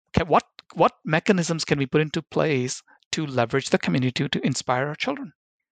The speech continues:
It's actually a conversation that I recently had with a few people in the, in the school district. And I think there's some very powerful ideas that we can implement quickly. And once we do that,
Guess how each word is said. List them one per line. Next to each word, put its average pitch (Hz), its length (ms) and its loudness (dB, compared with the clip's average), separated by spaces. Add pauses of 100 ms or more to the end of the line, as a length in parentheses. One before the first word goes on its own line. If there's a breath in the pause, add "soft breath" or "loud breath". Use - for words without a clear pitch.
(260)
It's - 100 -8
actually 151 260 -2
a - 120 -4
conversation 135 400 -4
that 135 100 -4
I 123 40 -4
recently 127 440 -6
had 135 460 -2 (480 loud breath)
with 135 100 -2
a 131 60 0
few 135 140 -6
people 123 440 -6 (520 loud breath)
in 127 180 -2
the, 123 160 -2
in 131 80 -8
the 120 60 -8
school 143 200 -2
district. - 380 -6 (500)
And 135 200 0
I 131 60 0
think 180 220 -8 (140)
there's 156 160 0
some - 240 -8
very 175 760 -6 (600)
powerful 170 360 2
ideas 147 260 0
that - 160 -4
we - 40 -16
can 151 120 -2
implement 151 400 -4
quickly. - 420 0
And 147 180 -2
once 165 280 -4
we 208 80 -2
do 196 240 -8
that, 160 220 0